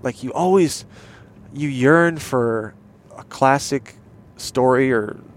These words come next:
event like that, and you wanna hear the right people interviewed, you wanna hear the tapes that have never been released, and you want it to be organized and in-depth. It's like,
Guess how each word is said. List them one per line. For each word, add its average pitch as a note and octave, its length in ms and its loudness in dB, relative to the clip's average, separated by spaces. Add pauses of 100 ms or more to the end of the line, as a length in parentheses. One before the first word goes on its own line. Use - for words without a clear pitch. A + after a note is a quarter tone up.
event A#2+ 340 -4
like C#3 160 -4
that, C#3+ 300 2
and A#2 120 -14
you B2+ 100 -4
wanna D#3+ 240 2
hear C3+ 420 -2
the - 120 -10
right B2+ 300 2
people D3+ 400 -2
interviewed, B2+ 600 -2 (400)
you A#2+ 100 -4
wanna B2+ 200 0
hear A#2+ 180 0
the - 100 -6
tapes - 420 0
that C#3 120 2
have C3+ 80 0
never C#3 240 -2
been C#3+ 140 -2
released, B2+ 600 0 (360)
and A#2+ 100 -10
you B2+ 100 -4
want B2+ 160 2
it A#2 80 -8
to A#2 100 -16
be G#2+ 200 -12 (100)
organized C#3 840 2 (100)
and A2+ 220 -16
in-depth. B2+ 640 2
It's - 140 -12
like, G#2 220 -8